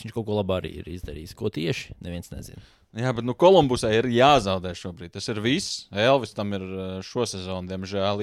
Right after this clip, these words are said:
Speaker 2: ideāli piemērots. Iepriekšējās sezonās vēl tā intereses pēc pagāja cauri, jā, ja mēs uzmetam tā vienkārši, atveram tur N H L profilu, atveram vaļā, mm, Elite Prospects profilu,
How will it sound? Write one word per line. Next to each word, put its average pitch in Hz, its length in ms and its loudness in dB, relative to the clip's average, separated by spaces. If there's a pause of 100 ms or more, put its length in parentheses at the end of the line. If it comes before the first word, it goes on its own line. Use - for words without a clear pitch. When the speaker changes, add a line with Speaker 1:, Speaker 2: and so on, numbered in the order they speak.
Speaker 2:
ideāli 95 320 -2
piemērots. 127 640 0 (600)
Iepriekšējās 104 600 -2
sezonās 101 480 -6
vēl 104 100 -6
tā 95 160 -2
intereses 104 400 -8
pēc 104 240 -4
pagāja 104 320 0
cauri, 104 380 0
jā, 113 80 0 (260)
ja 98 120 -2
mēs 98 200 -4
uzmetam 110 400 -4
tā 95 160 -2
vienkārši, 95 400 -2
atveram 92 400 -4
tur 92 140 -10 (120)
N 101 180 -4
H 110 100 -8
L 110 160 2
profilu, 117 420 4
atveram 98 380 0
vaļā, 92 480 2
mm, 92 340 -6
Elite 123 300 4
Prospects 123 420 0
profilu, 113 460 2